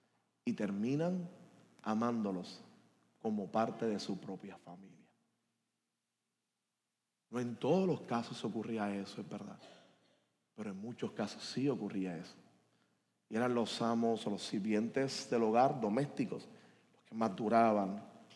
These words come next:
los que se convertían a veces en los que educaban a los hijos de los amos. Escuche bien, exactamente era así en la Roma de Pedro.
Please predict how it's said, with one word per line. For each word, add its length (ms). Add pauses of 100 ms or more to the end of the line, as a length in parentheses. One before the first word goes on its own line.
los 80
que 80
se 100
convertían 600
a 60
veces 360
en 140
los 200
que 460 (640)
educaban 580 (720)
a 80
los 280
hijos 240
de 100
los 200
amos. 380 (880)
Escuche 340
bien, 400 (840)
exactamente 880
era 160
así 420 (600)
en 120
la 100
Roma 360
de 120
Pedro. 280